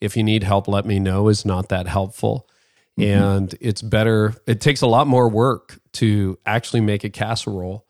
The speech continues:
Speaker 1: or bring over a roast or something, or, uh, just say, "You know what, we'll take the kids for an hour,"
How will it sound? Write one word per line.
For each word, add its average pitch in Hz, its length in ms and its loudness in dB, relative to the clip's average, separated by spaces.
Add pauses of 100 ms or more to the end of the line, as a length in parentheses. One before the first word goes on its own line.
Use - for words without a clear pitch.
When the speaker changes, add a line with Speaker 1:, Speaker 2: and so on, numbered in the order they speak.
(500)
Speaker 1:
or 98 640 4
bring 110 360 0
over 104 500 0
a 101 80 -4
roast 104 500 0
or 98 100 -2
something, 95 680 -4 (560)
or, 95 560 2
uh, 98 200 0
just 110 260 -2
say, 110 120 2
"You 107 120 2
know 113 140 4
what, 113 120 0
we'll 123 100 0
take 117 220 -4
the 110 60 -8
kids 113 280 -2
for - 160 -4
an 92 60 -2
hour," 95 380 -2